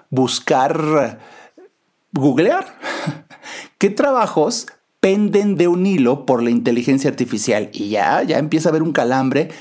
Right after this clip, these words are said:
que, por supuesto, la reacción primaria es la negación, como siempre pasa, pero es cuestión de poco tiempo para que los despidos empiecen a incrementarse, más con la inflación mundial que hay,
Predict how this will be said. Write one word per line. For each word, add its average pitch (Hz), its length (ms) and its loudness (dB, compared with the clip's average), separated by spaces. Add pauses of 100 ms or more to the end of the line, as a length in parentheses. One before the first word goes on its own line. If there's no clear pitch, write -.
(100)
que, 240 120 0
por 226 180 0
supuesto, 185 800 -2 (760)
la 131 160 0
reacción 127 540 -2
primaria 139 460 2
es 156 120 -2
la 127 140 0
negación, 165 680 -2
como 98 340 -2
siempre 104 580 -2
pasa, 202 400 -2
pero 151 320 -2
es 220 140 -4
cuestión 220 420 -2
de 214 80 0
poco 214 340 -2
tiempo 233 380 -2 (480)
para 135 240 0
que 143 100 0
los 135 200 2
despidos 147 680 0 (480)
empiecen 135 520 0
a - 20 4
incrementarse, 135 720 0
más 151 340 -2
con 113 200 -2
la 120 40 -2
inflación 120 460 0
mundial 135 400 4
que 143 180 2
hay, 127 260 -2